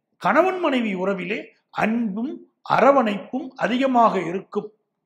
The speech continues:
புதிய நட்புகள் உருவாகும் நாளாகவும் பிசினஸ்ல ஒரு பெரிய வளர்ச்சி உருவாகும் நாளாகவும் இந்த நாள் இருக்கிறது.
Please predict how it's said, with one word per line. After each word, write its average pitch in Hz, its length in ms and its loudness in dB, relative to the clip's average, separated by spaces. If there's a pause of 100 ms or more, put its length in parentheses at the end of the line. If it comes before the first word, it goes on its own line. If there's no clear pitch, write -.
(1000)
புதிய 311 360 4
நட்புகள் 285 640 0
உருவாகும் 214 540 0
நாளாகவும் 170 680 0 (360)
பிசினஸ்ல 220 720 0 (280)
ஒரு 220 220 6
பெரிய 285 320 2
வளர்ச்சி 311 520 0
உருவாகும் 214 560 0
நாளாகவும் 202 600 0
இந்த 185 160 -4
நாள் 190 240 0
இருக்கிறது. 175 480 -10